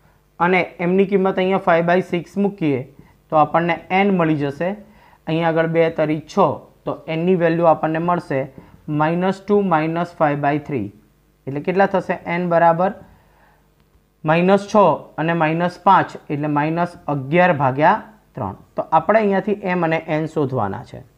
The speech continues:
આ ખૂબ સરળ રીત છે, ત્રણ ચાર સ્ટેપ થાય છે પણ ખૂબ સરળતાથી તમને m n મળી જશે. જો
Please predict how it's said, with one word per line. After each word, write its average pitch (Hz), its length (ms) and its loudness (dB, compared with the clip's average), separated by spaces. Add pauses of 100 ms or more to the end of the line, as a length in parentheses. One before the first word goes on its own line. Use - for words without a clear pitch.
(560)
આ - 40 0
ખૂબ 254 220 -2
સરળ 220 340 4
રીત 214 160 -2
છે, 220 120 0
ત્રણ 202 240 2
ચાર 220 200 4
સ્ટેપ 214 280 2
થાય 233 160 6
છે 233 100 0
પણ 214 240 0
ખૂબ 233 400 -2
સરળતાથી 208 580 2
તમને 190 280 2
m 165 120 2
n 160 100 0
મળી 139 220 0
જશે. 117 240 -4
જો 156 160 4